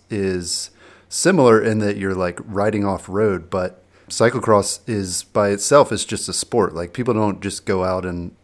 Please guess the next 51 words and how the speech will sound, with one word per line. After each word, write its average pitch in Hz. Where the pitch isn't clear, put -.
get 104
their 95
buddies 92
and 92
go 95
for 92
a 85
cyclocross 90
ride. 87
I 101
mean, 95
I 107
guess 120
you 135
could, 113
but 104
I 110
would 113
call 104
that 101
mountain 104
biking. 87
So 98
it's 151
interesting 139
<laughs> -
that 104
mountain 113
biking 101
has 123
sort 113
of 98
this 101
duality 95
where 92
there 123
is 123
racing, 117
but 101
you 113
can 104
also 104
do 95
it 90
for 92
fun, 92
like 87
Greg 95
wants 92
to 90
do. 87